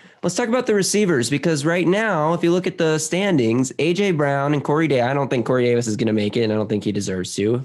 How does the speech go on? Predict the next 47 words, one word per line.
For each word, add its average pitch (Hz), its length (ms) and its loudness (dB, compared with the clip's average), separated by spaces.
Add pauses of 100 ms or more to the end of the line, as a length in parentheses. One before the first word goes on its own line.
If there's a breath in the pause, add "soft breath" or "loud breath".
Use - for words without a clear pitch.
(140)
He's 113 140 -2
been 104 140 0
a - 20 -2
fine 107 320 -2
number 107 220 0
two 104 200 -2
for 110 120 -2
the 101 80 -2
Titans 101 320 -2
this 98 180 -6
year, 127 180 2
and 110 80 0
I 101 40 0
hope 107 180 0
he's 95 140 -4
back 101 260 -4
next 104 240 -4
year, 120 160 0
but 104 140 -2
I 101 60 0
don't 101 180 -2
see 107 160 -2
how 104 160 -2
he 98 60 -2
makes 95 200 -4
the 104 80 -10
Pro 131 180 0
Bowl. 107 280 0 (400 loud breath)
A 196 100 0
J 208 160 0
Brown, 160 400 0
though, 110 480 0 (320)
is, 160 460 0 (120)
I 139 60 -2
mean, 202 400 2
making 202 400 2
electrifying 180 640 0
plays 180 420 0
every 151 280 0
single 175 340 2
week. 175 320 2
I 127 60 0
believe 131 400 2
he 165 140 4
leads 160 320 2
the 160 80 2
league 156 440 2